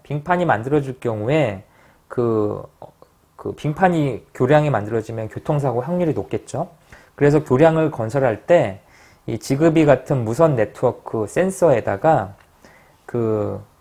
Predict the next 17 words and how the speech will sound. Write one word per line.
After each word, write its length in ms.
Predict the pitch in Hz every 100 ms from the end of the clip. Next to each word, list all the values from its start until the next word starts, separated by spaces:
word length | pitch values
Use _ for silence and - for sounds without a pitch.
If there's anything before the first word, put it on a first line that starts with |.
| _ _ _ _ _
온도 280 | - 143 180
센서 280 | 196 175 160
같은 280 | 139 - 127
걸, 300 | 117 107 104
온도나 400 | - 123 147 147
습도 240 | 135 - 202
센서를 380 | 196 160 143
같이 480 | 127 - - 127 113 - _ _ _ _ _ _ _
그 160 | - 107
연결시켜서 880 | 107 135 147 - 113 - 170 110 95 - _ _ - _ _
도로를 500 | - 139 156 156 151
포장할 480 | 147 - 196 160 113
때 80 | 170
같이 320 | - 127 -
매설을 340 | 110 110 147 131
하게 160 | 110
됩니다. 400 | 101 95 95 98